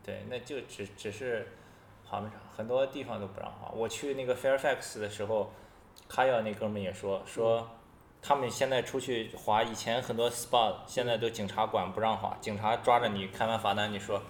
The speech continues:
Speaker 1: ，“给你们修那么多滑板场，你们去滑板场滑。”
Speaker 2: 嗯。
Speaker 1: 对。你有没有被抓过开罚单的滑板？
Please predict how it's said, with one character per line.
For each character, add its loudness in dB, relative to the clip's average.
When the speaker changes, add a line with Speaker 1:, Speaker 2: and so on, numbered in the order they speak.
Speaker 1:
，“给 -4
你 -4
们 -6
修 0
那 -2
么 -2
多 6
滑 4
板 0
场， -2
你 -4
们 -4
去 -10
滑 -2
板 -4
场 -8
滑。” -10
Speaker 2:
嗯。 -12
Speaker 1:
对。 -6
你 -2
有 4
没 0
有 2
被 -2
抓 2
过 0
开 -4
罚 -2
单 -2
的 -8
滑 -4
板？ -8